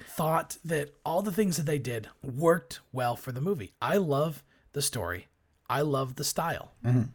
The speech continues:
Speaker 1: The pop art thing is super cool. I love when they're showing Roger's apartment, and he's got that double bass up on the wall, leaned up against, uh, something, I don't know. But you can tell it's been, like, imperfectly painted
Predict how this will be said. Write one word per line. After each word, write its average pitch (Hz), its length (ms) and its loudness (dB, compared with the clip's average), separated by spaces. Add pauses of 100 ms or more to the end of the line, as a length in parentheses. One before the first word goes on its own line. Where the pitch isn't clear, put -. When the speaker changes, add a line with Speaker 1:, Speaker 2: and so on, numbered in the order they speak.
(340)
Speaker 1:
The 165 120 -2
pop 165 320 0
art 143 280 0
thing 147 240 -2
is 110 80 -4
super - 360 -2
cool. 139 400 -2 (480)
I 165 120 2
love 175 580 4
when 156 240 -2
they're 156 140 0
showing 151 560 0 (200)
Roger's 165 360 2
apartment, - 580 -4 (480)
and 123 60 -2
he's 151 140 2
got 180 180 4
that 139 260 -2
double 156 300 2
bass 127 580 -4 (100)
up 123 200 -6
on 120 140 -4
the 104 60 -4
wall, 107 420 -2 (120)
leaned 147 220 2
up 143 100 0
against, 117 420 -4
uh, 104 300 -2 (460)
something, 104 360 -6
I 104 80 -4
don't 92 120 -4
know. 85 120 -10 (380)
But 175 500 2 (540)
you 190 140 0
can 190 160 2
tell 220 240 2
it's 220 100 0
been, 185 180 0
like, 165 240 0
imperfectly 196 680 0
painted - 560 -2